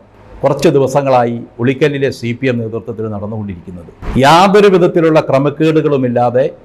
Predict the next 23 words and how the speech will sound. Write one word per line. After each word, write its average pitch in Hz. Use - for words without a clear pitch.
വളരെ 175
സുതാര്യമായി 165
ഈ 156
നാട്ടിലെ 170
ജനങ്ങളുടെ 165
മുഴുവൻ 151
പിന്തുണയോടുകൂടി 131
എല്ലാ 196
ഫോറങ്ങളിലും 175
ചർച്ച 135
ചെയ്ത് 139
തീരുമാനങ്ങളെടുത്ത് 135
പദ്ധതികൾ 190
ആവിഷ്കരിച്ച് 165
നടപ്പാക്കി 135
മുന്നോട്ട് 131
പോകുമ്പോൾ 107
അതിൽ 185
ചില 196
പദ്ധതികളെ 165
വാസ്തവ 185
വിരുദ്ധമായിട്ടുള്ള 151
കാര്യങ്ങൾ 131